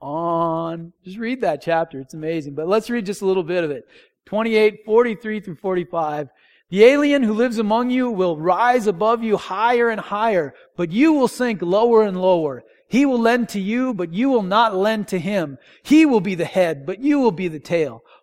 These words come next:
All these curses will come upon you. They will pursue you and overtake you until you are destroyed because you did not obey the Lord your God and observe the commandments and decrees He gave you." Does that sound real great?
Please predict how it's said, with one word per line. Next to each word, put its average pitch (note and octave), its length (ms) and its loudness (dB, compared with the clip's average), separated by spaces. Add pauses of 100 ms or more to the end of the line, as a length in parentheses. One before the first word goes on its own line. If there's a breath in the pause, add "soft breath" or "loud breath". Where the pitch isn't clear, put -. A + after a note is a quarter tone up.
(120 soft breath)
All C#4 260 8
these C4 240 0
curses A3 480 0
will F#3+ 120 0
come A3+ 220 -6
upon G#3+ 400 -2
you. D3 220 -8 (240 soft breath)
They G#3 80 2
will A#3+ 140 4
pursue C#4+ 600 -2
you G3 360 0
and G#3 120 0
overtake A#3 600 0
you F3+ 160 -4
until G#3 260 -4
you G#3+ 180 0
are F#3 80 0
destroyed F#3 640 0
because D#3+ 260 -6
you D#3 80 -12
did B3+ 240 -6
not A3+ 220 2
obey F#3+ 360 0
the G3+ 120 0
Lord G3 380 2
your G3+ 220 0
God E3 300 0
and E3 140 -6
observe F#3+ 460 0
the G#3 60 -2
commandments F#3+ 600 -10
and D3+ 80 -12
decrees F#3+ 640 -8 (260 loud breath)
He G#3 160 -2
gave D#3 380 0
you." C3+ 200 -12 (880)
Does E3 120 -8
that A#3+ 200 0
sound G#3+ 300 -2
real F3 180 0
great? C#3 500 -6